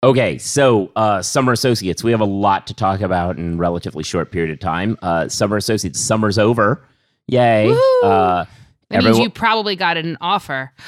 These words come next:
Speaker 1: Ooh.
Speaker 2: Not that fast.
Speaker 1: Uh, so, yeah, so the Summer Associate lifestyle, which used to be an opportunity for law firms to kind of
Speaker 2: Wine and
Speaker 1: pitch
Speaker 2: dine you.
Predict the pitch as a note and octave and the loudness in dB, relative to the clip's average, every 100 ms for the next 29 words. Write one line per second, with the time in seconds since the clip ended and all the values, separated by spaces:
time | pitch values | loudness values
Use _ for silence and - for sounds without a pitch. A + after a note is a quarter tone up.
0 | A2 G2+ G#2+ G2+ F#2 E2+ E2 D2+ D2 C2+ | 0 4 6 6 6 4 2 0 -2 -6
1 | - B2+ A#2+ - - - - A#2 A#2 A2 | -12 -14 -14 -16 -18 -12 0 4 6 4
2 | G2+ - C#3+ B2+ A2+ C3 G2+ - B2+ A2+ | 0 2 2 2 2 2 0 0 -2 0
3 | A2+ D3 C#3 A2 - A2 - G2+ F#2 _ | -2 -2 -2 -2 -2 -4 -2 -4 -4 _
4 | _ _ - F#2 F2+ - G2+ F#2+ F2+ D2 | _ _ -8 -4 -4 -2 0 0 0 -4
5 | - E2+ G2 - F#2+ D#2+ F2 F2+ F#2 D#2 | -6 -2 -2 -2 -4 -2 0 0 0 -2
6 | D2+ D2+ E2 D#2+ - D#2+ E2 - D2+ D#2 | -4 -6 -6 -6 -4 -4 -4 -6 -4 -4
7 | D#2 F2 F2 - - D#2+ D#2 D2 C#2+ _ | -4 -6 -6 -8 -6 -2 -2 -4 -6 _
8 | _ _ _ - D3+ F#3+ C#4+ D#4 C#4+ G#3+ | _ _ _ -10 -6 -2 0 2 2 0
9 | E3 G#3 A#3+ E4 D#4+ A3+ E3+ B2+ | 0 -2 -2 -2 0 0 -2 -6